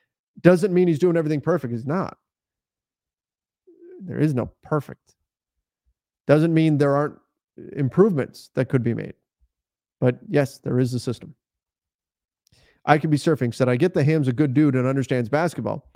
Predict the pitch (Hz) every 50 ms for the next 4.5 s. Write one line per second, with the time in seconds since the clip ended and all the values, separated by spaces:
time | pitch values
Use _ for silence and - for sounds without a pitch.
0 | _ _ _ _ _ - 131 123 120 160 175 - - 156 147 131 - 156 147 139
1 | 139 127 - 135 131 127 123 - 139 123 120 113 117 110 - 185 233 254 - -
2 | 135 127 123 127 123 - _ _ _ _ _ - - 175 175 - - 131 - 147
3 | 139 123 131 131 127 120 135 - 135 135 131 135 - - 127 120 - - - 135
4 | 120 113 113 113 113 113 117 123 135